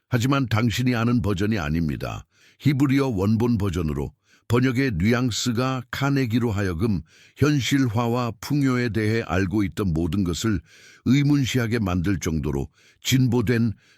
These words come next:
정신 기술을 드러내는 버전이었습니다. 이천이십일 년 스탠포드 대학교 연구는 놀라운 것을 발견했습니다.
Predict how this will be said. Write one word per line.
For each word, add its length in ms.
정신 480
기술을 520
드러내는 520
버전이었습니다. 920
이천이십일 800
년 280
스탠포드 640
대학교 460
연구는 580
놀라운 640
것을 380
발견했습니다. 920